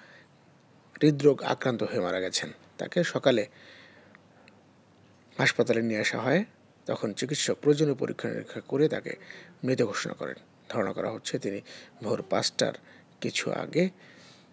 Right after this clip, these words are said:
না ফেরার দেশে চলে গেছেন। মৃত্যুকালে আহমেদ ইমতিয়াজ বুলবুলের বয়স হয়েছিল ষাট বছর। তিনি রাষ্ট্রীয় সর্বোচ্চ সম্মান একুশে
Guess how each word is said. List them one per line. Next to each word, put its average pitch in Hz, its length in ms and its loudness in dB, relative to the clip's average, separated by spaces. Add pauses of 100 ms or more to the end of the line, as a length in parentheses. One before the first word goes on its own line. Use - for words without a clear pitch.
না - 160 0
ফেরার - 500 -4
দেশে - 240 -2
চলে - 240 -4
গেছেন। - 300 -6 (4000)
মৃত্যুকালে 156 540 8
আহমেদ 143 240 2
ইমতিয়াজ 131 320 4
বুলবুলের 117 360 2
বয়স 107 300 4
হয়েছিল 107 400 0
ষাট - 280 0
বছর। - 340 -4 (1200)
তিনি 123 120 0
রাষ্ট্রীয় 113 400 6
সর্বোচ্চ 143 560 2
সম্মান 117 500 0
একুশে - 360 -2